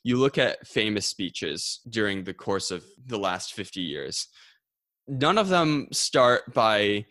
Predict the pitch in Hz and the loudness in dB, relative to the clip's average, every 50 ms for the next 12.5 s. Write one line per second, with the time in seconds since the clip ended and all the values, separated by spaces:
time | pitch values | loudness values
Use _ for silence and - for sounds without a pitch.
0 | - - - - 127 113 120 110 113 - 127 117 110 - 113 - 117 110 110 107 | -18 -10 -4 -2 -2 0 0 -2 0 -2 -2 -2 -4 -4 -4 -2 0 0 0 0
1 | - - 107 107 101 98 95 98 92 90 - 78 76 - - - 73 - 101 110 | -2 -2 0 0 0 0 0 -2 -2 -2 -4 -8 -10 -8 -8 -8 -4 0 0 0
2 | 113 - - 156 156 165 147 - 151 147 135 120 - - _ - - 131 131 - | 0 0 0 2 2 2 2 2 2 2 2 2 0 -2 _ -2 -2 -2 -2 -2
3 | - 151 147 143 - - 147 135 - _ _ _ _ _ _ - - 120 113 107 | -2 -2 0 0 0 0 -2 -2 -4 _ _ _ _ _ _ -12 -6 -2 0 0
4 | 110 107 - - - - - - 120 113 - 120 110 107 101 87 - _ _ - | 0 0 -2 -4 -6 -6 -4 -4 -6 -4 -2 -2 0 0 -2 -6 -10 _ _ -12
5 | - 117 98 92 92 - - - 127 127 127 120 113 107 104 101 101 104 98 95 | -8 -6 -6 -6 -6 -6 -2 2 4 4 4 4 2 2 0 -2 -2 -2 -4 -4
6 | 101 98 92 - - - 98 104 107 110 - - - 101 87 - 85 69 73 104 | -4 -4 -6 -6 -6 -6 -4 -2 -2 -2 -4 -6 -8 -8 -6 -6 -6 -8 -8 -10
7 | - - - - - - _ _ _ - 127 127 - 135 131 139 143 135 127 120 | -14 -18 -20 -20 -20 -20 _ _ _ -2 -2 0 2 2 4 4 4 4 4 4
8 | 117 110 - - - _ - 117 110 - - - - 135 127 123 110 101 78 - | 4 4 2 0 -6 _ -4 -2 -2 -2 -2 0 0 2 2 4 4 2 2 0
9 | 95 98 90 92 - 104 101 98 98 98 104 107 - 127 110 - 101 95 90 87 | -2 -4 -4 -4 -4 -4 -4 -2 -2 -4 -4 -4 -4 -6 -6 -4 -2 -2 0 0
10 | 90 92 92 - 107 95 - - - - 95 90 82 - - - - 87 87 82 | -2 -2 -4 -4 -8 -10 -10 -10 -10 -8 -8 -8 -8 -12 -12 -10 -8 -8 -8 -4
11 | 82 87 76 69 62 69 69 - - - _ _ - 98 104 101 101 95 - 98 | -2 -2 0 0 0 -2 -4 -6 -10 -16 _ _ -6 -4 -4 -4 -2 -2 0 0
12 | 98 101 - - - - - - _ | 0 0 -2 -2 -2 -2 -4 -6 _